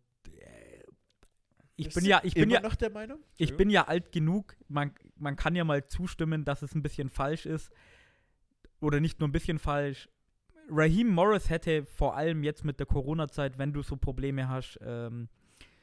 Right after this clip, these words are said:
Speaker 1: Head Coaches und G Ms zu interviewen, bin ich der Meinung, dass du ihn definitiv mit der Leistung jetzt eigentlich behalten müsstest, eigentlich schon fast.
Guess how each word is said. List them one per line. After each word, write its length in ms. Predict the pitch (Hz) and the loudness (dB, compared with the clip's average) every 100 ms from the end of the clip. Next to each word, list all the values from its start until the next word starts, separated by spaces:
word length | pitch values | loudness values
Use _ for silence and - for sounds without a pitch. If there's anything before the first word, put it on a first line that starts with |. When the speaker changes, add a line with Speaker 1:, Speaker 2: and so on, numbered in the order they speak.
| _ _ | _ _
Speaker 1:
Head 240 | 143 143 | -2 0
Coaches 420 | - 151 139 139 143 | 0 0 2 -2 -4
und 180 | 139 | -6
G 180 | - 143 | -4 -4
Ms 280 | 139 147 - | -2 -2 -2
zu 140 | - | -4
interviewen, 600 | 139 151 156 135 143 143 - - _ _ - - | -2 0 0 0 -2 -2 -6 -16 _ _ -20 0
bin 140 | 175 | 2
ich 160 | 190 - | 2 2
der 120 | 156 | 0
Meinung, 360 | 143 151 170 147 | 2 2 2 0
dass 220 | 143 - | 0 0
du 100 | 143 | -2
ihn 160 | 139 131 | -4 -2
definitiv 800 | 143 - 143 - 160 160 156 139 | -6 -4 -6 -6 -6 -6 -6 -6
mit 240 | 131 - | -6 -4
der 180 | 139 139 | -2 0
Leistung 540 | 123 143 - - 147 | 0 -2 -2 -4 -4
jetzt 320 | 139 139 - - _ _ _ _ _ _ - _ | -4 -6 -12 -20 _ _ _ _ _ _ -20 _
eigentlich 420 | 135 156 165 147 - | -2 0 0 -2 -2
behalten 580 | 139 147 156 156 143 151 | -2 -2 -2 -2 0 2
müsstest, 640 | 208 - 233 214 - - | 2 2 0 -2 -4 -10
eigentlich 480 | 92 196 202 208 - | -10 -6 -6 -6 -6
schon 160 | 202 | -6
fast. 340 | 190 202 196 | -4 -4 -6